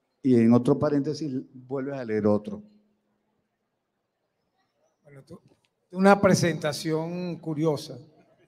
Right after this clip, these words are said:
Speaker 2: pero muy bien.
Speaker 1: Una presentación con vasos comunicantes.
Speaker 2: Bueno, muchas gracias. Catire me decía que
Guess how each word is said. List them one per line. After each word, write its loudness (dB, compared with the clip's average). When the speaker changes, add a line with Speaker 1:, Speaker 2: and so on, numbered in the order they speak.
Speaker 2:
pero -10
muy -4
bien. -2
Speaker 1:
Una -10
presentación -14
con -20
vasos -20
comunicantes. -10
Speaker 2:
Bueno, -2
muchas 0
gracias. -2
Catire 4
me 6
decía 4
que -4